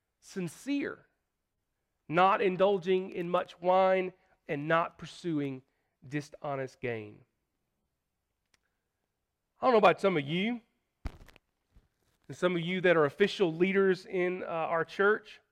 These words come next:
When I look at that list, and I honestly look at that list, I kinda just wanna take out a resignation letter and say, "Hey, I quit."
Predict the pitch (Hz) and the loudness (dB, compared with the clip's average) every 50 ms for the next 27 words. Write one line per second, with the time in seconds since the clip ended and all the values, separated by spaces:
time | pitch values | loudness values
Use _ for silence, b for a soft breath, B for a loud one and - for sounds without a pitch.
0 | _ _ _ _ _ _ _ _ _ _ _ _ _ _ _ _ _ _ _ _ | _ _ _ _ _ _ _ _ _ _ _ _ _ _ _ _ _ _ _ _
1 | _ _ _ _ - 160 170 202 247 285 247 254 262 - 285 233 - 240 240 233 | _ _ _ _ -2 2 4 6 6 6 4 4 2 2 0 0 2 2 2 2
2 | 220 208 196 208 247 262 240 - - 170 180 175 180 185 170 160 170 190 220 262 | 2 2 2 4 4 4 2 0 -4 -2 2 2 2 2 2 2 4 4 4 4
3 | 247 - - - 233 220 190 202 226 220 - 233 226 226 247 240 240 240 240 247 | 2 0 -2 -4 -4 0 2 2 2 2 2 0 0 2 0 0 0 2 4 4
4 | 262 254 254 - b b b b b b b b - 175 - - - 208 233 269 | 4 4 2 -2 b b b b b b b b -10 -10 -8 -4 -2 2 4 4
5 | 262 220 214 214 - 208 220 214 208 - - 214 214 196 - 214 202 190 180 175 | 4 2 0 -4 -6 -4 -2 -2 -2 -2 -4 -6 -4 0 2 2 2 2 4 6
6 | 196 202 185 170 180 175 185 196 190 - 185 170 165 170 165 165 165 156 156 - | 6 6 6 4 0 2 2 2 2 0 -4 -2 0 0 2 0 0 -4 -2 0
7 | 175 165 160 160 175 175 170 156 156 165 - - 170 160 143 123 - | 0 2 2 2 2 0 2 0 0 -2 -2 -2 -2 0 0 -2 -4